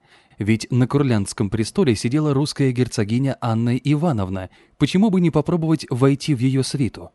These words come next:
И эта затея вполне удалась. Он обратился за протекцией к курляндскому канцлеру Кейзерлингу, тот к Бестужеву, и таким образом был принят ко двору герцогини Анны.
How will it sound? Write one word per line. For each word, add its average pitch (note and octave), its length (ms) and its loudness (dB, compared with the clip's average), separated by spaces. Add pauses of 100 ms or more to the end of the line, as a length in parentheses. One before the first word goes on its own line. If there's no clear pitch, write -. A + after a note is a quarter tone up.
(160)
И B2+ 120 2
эта A2+ 180 2
затея D3 460 0
вполне G#2 400 2
удалась. G2 480 -4 (260)
Он F#3 160 6
обратился C#3+ 540 2
за A2+ 140 2
протекцией D#3 680 2
к - 40 -10 (140)
курляндскому C3+ 720 2
канцлеру B2+ 560 0
Кейзерлингу, G2 800 -2 (300)
тот - 240 2
к A#2 160 -6
Бестужеву, D#3+ 680 0 (240)
и D#3+ 100 2
таким A#2+ 300 0
образом C#3+ 420 2
был A2+ 220 2
принят A#2 380 -2
ко - 80 -6
двору G2+ 400 2
герцогини G#2 720 -2
Анны. F#2+ 440 -8